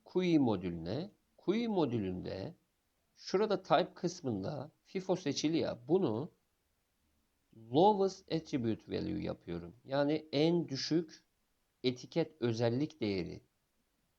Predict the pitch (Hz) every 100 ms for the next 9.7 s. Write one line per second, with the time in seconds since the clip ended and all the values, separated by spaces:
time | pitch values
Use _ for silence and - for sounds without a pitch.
0 | _ - 110 92 87 110 117 147 - 165
1 | 180 180 147 135 170 131 101 92 87 120
2 | 170 _ _ _ _ _ _ _ _ -
3 | 147 123 110 139 127 123 107 95 113 -
4 | - 92 98 117 - _ 131 131 107 87
5 | 101 139 - - - 87 - _ _ _
6 | _ _ _ _ - 233 226 185 202 180
7 | - 190 185 170 170 175 175 175 - 90
8 | 92 87 127 190 - _ _ - 196 175
9 | - 135 113 98 92 127